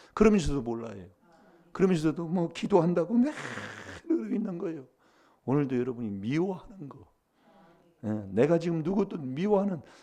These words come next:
누구를 지금도 미워하고 용서하지 못하는 거, 그걸 회개기도 하시면 돼요. 이 하나님의 말씀은 거짓 없습니다. 예. 그러니까 게으른 자는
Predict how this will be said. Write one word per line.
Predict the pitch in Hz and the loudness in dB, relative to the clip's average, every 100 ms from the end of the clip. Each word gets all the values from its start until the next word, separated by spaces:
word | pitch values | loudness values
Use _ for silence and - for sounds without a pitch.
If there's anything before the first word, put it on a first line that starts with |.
| _ | _
누구를 | 143 185 302 190 | 0 4 6 6
지금도 | 160 147 120 | 2 -4 -4
미워하고 | 95 117 120 107 98 98 90 - - | -4 0 0 0 -2 -4 -4 -10 0
용서하지 | 117 135 - 98 | 0 8 8 8
못하는 | 90 87 - 95 98 | -2 -6 -6 -8 -8
거, | 92 | -12
그걸 | - 160 196 208 | -6 2 2 2
회개기도 | 151 170 170 143 110 | -2 -2 -6 -8 -10
하시면 | 107 123 98 | -8 -8 -8
돼요. | 85 78 78 71 76 80 85 - _ _ _ _ _ _ _ - | -8 -10 -10 -14 -16 -20 -20 -20 _ _ _ _ _ _ _ 2
이 | 160 | 4
하나님의 | 160 160 170 165 156 131 | 4 0 -2 -4 -6 -4
말씀은 | 113 113 113 120 98 | 0 0 0 -6 -6
거짓 | - 131 131 147 | -4 -4 -4 -6
없습니다. | 107 - 101 98 95 104 80 _ _ _ _ _ _ | -10 -6 -4 -4 -8 -16 -18 _ _ _ _ _ _
예. | 92 95 107 - _ _ _ _ _ _ _ _ _ _ _ _ _ | -4 -4 -4 -12 _ _ _ _ _ _ _ _ _ _ _ _ _
그러니까 | 160 175 - | 6 6 8
게으른 | 156 180 170 156 | 4 4 2 2
자는 | 127 131 139 104 | 4 4 4 0